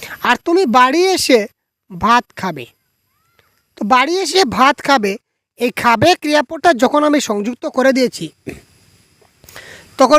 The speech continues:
কি আর মনে হচ্ছে যে কিছু আর বাকি রয়েছে? না, তখন আর মনে হচ্ছে আর কিছু আমার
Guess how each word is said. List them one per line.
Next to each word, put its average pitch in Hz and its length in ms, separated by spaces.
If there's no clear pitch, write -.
কি 311 100
আর 277 140
মনে 240 180
হচ্ছে 294 240
যে 240 160
কিছু 254 220
আর 240 120
বাকি 226 240
রয়েছে? 240 260
না, 131 60
তখন 262 240
আর 262 140
মনে 226 200
হচ্ছে 254 220
আর 214 160
কিছু - 180
আমার 254 180